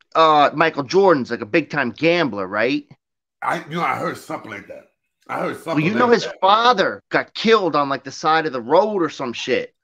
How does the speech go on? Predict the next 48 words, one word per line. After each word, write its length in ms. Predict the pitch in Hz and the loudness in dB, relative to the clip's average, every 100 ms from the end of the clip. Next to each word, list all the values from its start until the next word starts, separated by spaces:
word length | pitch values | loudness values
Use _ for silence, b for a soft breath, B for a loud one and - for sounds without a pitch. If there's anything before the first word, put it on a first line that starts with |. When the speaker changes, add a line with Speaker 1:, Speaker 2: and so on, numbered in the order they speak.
| - | -10
Speaker 2:
Um, 400 | 139 139 139 135 | -6 -4 -4 -4
Speaker 1:
Like, 140 | 127 | -4
they 60 | - | -2
Speaker 2:
I 20 | |
think 100 | 151 | -2
Speaker 1:
murdered 200 | 180 226 202 | 0 0 0
Speaker 2:
he 60 | |
Speaker 1:
his 80 | 160 | -2
Speaker 2:
went, 140 | 170 165 | -2 2
Speaker 1:
father. 280 | 196 196 175 | 2 2 -2
Speaker 2:
he 40 | |
went, 80 | - | -4
he 140 | 185 | -6
went, 180 | 175 156 | -4 -6
he 140 | 139 180 | -6 -8
went 200 | 175 - | -8 -8
to 60 | 156 | -6
help 200 | 160 156 | -6 -6
some, 240 | 165 143 | -10 -10
uh, 140 | 143 135 | -12 -12
some 260 | 151 139 | -14 -10
guy 160 | 135 135 | -8 -8
that 80 | 131 | -8
had 100 | 120 | -12
a 40 | |
car 340 | - 131 117 - | -10 -6 -6 -6
off. 400 | 120 113 98 - 80 | -6 -6 -6 -14 -20
His 140 | 117 - | -20 -16
car 240 | 123 113 | -10 -10
was 160 | 104 104 | -10 -8
off, 360 | 117 117 110 - | -6 -4 -6 -10
or 240 | 104 98 | -10 -8
he 80 | 104 | -12
went 140 | 107 | -14
to 80 | 104 | -12
help 120 | 104 | -12
somebody. 480 | 107 98 95 90 85 80 _ _ _ _ | -12 -14 -10 -10 -12 -18 _ _ _ _
And 340 | - 101 185 180 | -16 -14 -8 2
Speaker 1:
Oh, 380 | 185 196 170 - _ | 6 6 4 -2 _
it 80 | 165 | -4
Speaker 2:
that 100 | - | 4
Speaker 1:
was 200 | 170 160 | 4 6
Speaker 2:
guy 60 | 175 | 2
Speaker 1:
it 60 | |
Speaker 2:
killed 120 | 113 104 | 0 -4
Speaker 1:
like, 140 | 151 | -6
Speaker 2:
him. 60 | - | -6
Speaker 1:
uh, 300 | 143 135 131 | -2 0 0